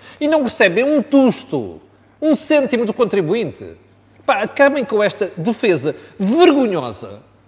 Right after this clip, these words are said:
mas vergonhosa e nojenta daquilo que é o que o contribuinte andou a fazer na tap. Ofereçam à empresa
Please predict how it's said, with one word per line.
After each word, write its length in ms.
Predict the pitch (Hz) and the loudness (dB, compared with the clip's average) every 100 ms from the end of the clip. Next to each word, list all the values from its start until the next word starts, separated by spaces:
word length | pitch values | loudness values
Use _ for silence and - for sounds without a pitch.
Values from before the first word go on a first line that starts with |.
| _ _ - | _ _ -6
mas 180 | 277 220 | -4 -4
vergonhosa 800 | 196 185 330 302 254 196 147 262 | -8 0 2 4 2 0 -2 -2
e 60 | |
nojenta 760 | 285 226 147 165 120 117 135 - - | 0 0 0 -2 -2 -6 -8 -10 -14
daquilo 360 | 190 262 294 294 | -2 -2 0 -2
que 240 | - 254 | 2 2
é 40 | 220 | 2
o 120 | 214 | 0
que 100 | - | -6
o 20 | |
contribuinte 460 | 269 226 247 262 254 | -4 -2 -2 -2 -4
andou 160 | 254 | -4
a 40 | 247 | -2
fazer 180 | 240 247 | -2 -4
na 100 | 262 | -6
tap. 360 | 269 233 - 190 - _ _ _ _ _ _ _ _ _ _ _ - | -10 -12 -14 -20 -20 _ _ _ _ _ _ _ _ _ _ _ -10
Ofereçam 580 | 214 - 226 220 196 | -8 -6 -8 -8 -10
à 40 | 190 | -12
empresa 480 | 143 165 156 101 | -10 -10 -10 -14